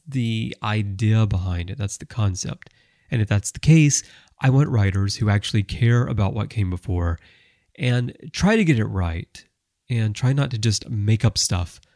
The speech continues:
on the fly, which we've seen a little bit of in the first two J J Abrams movies. Now, what I also find interesting about Jung's comments here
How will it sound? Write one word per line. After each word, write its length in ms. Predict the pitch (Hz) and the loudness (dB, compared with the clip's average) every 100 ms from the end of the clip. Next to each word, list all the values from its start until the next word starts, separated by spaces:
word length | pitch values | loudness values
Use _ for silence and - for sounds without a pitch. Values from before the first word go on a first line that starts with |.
| _ _ | _ _
on 200 | - 101 | -4 -2
the 80 | 87 | -4
fly, 360 | - 107 90 85 | -2 0 0 -2
which 220 | 95 104 | -4 0
we've 180 | 104 - | -2 0
seen 300 | - 127 101 | 2 2 2
a 40 | |
little 200 | 92 87 | 0 -2
bit 160 | 92 90 | -2 0
of 260 | 87 85 - _ _ _ | 0 -4 -10 _ _ _
in 180 | - 113 | -4 -2
the 60 | 92 | 2
first 320 | 123 120 - | 4 4 2
two 380 | - 92 90 87 _ - | 0 0 0 -4 _ -2
J 160 | 107 | 0
J 120 | 92 | 2
Abrams 440 | 92 92 87 85 90 | 0 -2 -4 -6 -4
movies. 600 | 90 90 82 85 - - _ _ _ _ _ _ _ _ _ _ - | -2 0 -2 -6 -10 -12 _ _ _ _ _ _ _ _ _ _ 0
Now, 100 | 151 | 4
what 120 | 160 | 6
I 80 | 185 | 6
also 260 | 196 226 226 | 6 4 4
find 220 | 196 151 | 6 6
interesting 400 | 131 131 - 120 | 6 4 4 4
about 260 | 104 107 110 | 4 4 4
Jung's 280 | 107 98 | 4 4
comments 500 | - 123 139 101 - | 2 4 6 4 2
here 480 | - 101 92 90 90 | -2 2 2 2 -2